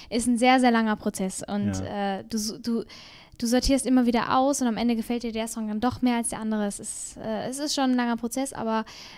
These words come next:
Speaker 1: ähm, im Endeffekt lohnt es sich, weil du bist am Ende happy mit den Songs.
Speaker 2: Wie kann man sich das vorstellen, diese Songwriter-Camps? Äh, sitzt du da zusammen an einem großen Tisch und jeder gibt was dazu oder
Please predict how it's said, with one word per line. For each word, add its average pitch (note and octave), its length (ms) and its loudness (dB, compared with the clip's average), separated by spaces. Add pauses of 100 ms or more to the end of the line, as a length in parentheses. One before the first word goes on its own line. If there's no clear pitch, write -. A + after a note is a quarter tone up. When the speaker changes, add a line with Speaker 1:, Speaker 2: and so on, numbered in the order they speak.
(100)
Speaker 1:
ähm, A3+ 500 2
im A#3+ 140 0
Endeffekt B3 320 2
lohnt G#3+ 180 0
es G3+ 120 -6
sich, F#3+ 260 -10
weil G3+ 100 -2
du G#3 80 -2
bist A3 180 -6
am G#3+ 120 -4
Ende G3+ 200 -4
happy G3 300 -8
mit F3+ 160 -10
den - 140 -12
Songs. - 400 -14 (260)
Speaker 2:
Wie A#2+ 80 -4
kann B2 180 2
man A#2+ 160 4
sich A2+ 140 -4
das - 140 -6
vorstellen, A2+ 480 0
diese F#2 180 -2
Songwriter-Camps? F#2+ 1000 -2
Äh, F#2+ 280 2 (240)
sitzt - 240 -6
du A#2 60 -4
da A#2 160 0
zusammen A2 380 2
an G#2+ 300 0
einem G#2 220 0
großen G#2+ 380 0
Tisch - 340 0
und B2 380 2 (320)
jeder B2 300 4
gibt - 340 -2
was A#2 140 0
dazu D3+ 520 2
oder B2 460 4